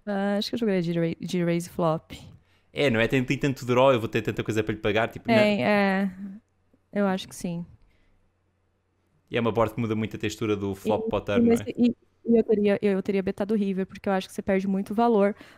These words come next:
Speaker 1: Vai tá tomando call muitas vezes de ace high, algum ace high desconfiado, principalmente. Eu não sei qual que é a sua imagem com ele, mas, é,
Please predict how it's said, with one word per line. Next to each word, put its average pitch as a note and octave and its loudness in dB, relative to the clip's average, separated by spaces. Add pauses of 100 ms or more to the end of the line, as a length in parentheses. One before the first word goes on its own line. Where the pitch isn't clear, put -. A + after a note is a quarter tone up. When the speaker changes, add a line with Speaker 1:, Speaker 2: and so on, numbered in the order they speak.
Speaker 1:
Vai A3+ 0
tá B3+ 0
tomando G#3 0
call F#3+ 0
muitas F#3+ 0
vezes F#3+ 2
de F3+ 0
ace F3+ -2
high, G3+ 2
algum F3+ 0
ace F#3 0
high F3+ 0
desconfiado, F3+ -2
principalmente. F3+ -8
Eu G3 -10
não G3+ -4
sei F#3+ -10
qual F#3+ -6
que - -8
é - -2
a F3+ -6
sua - -12
imagem F3+ -4
com F3+ -6
ele, F3+ -2 (460)
mas, E3+ -2
é, E3+ -4